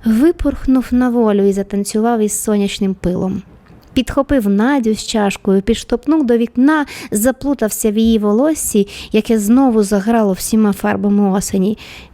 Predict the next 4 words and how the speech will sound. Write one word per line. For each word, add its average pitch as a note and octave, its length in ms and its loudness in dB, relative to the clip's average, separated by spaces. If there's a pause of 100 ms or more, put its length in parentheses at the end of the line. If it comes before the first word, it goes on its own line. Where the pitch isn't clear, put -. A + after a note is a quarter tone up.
і C4+ 100 0
втих - 760 -4 (800)
в G#3 100 -2
очікуванні. G3 920 -8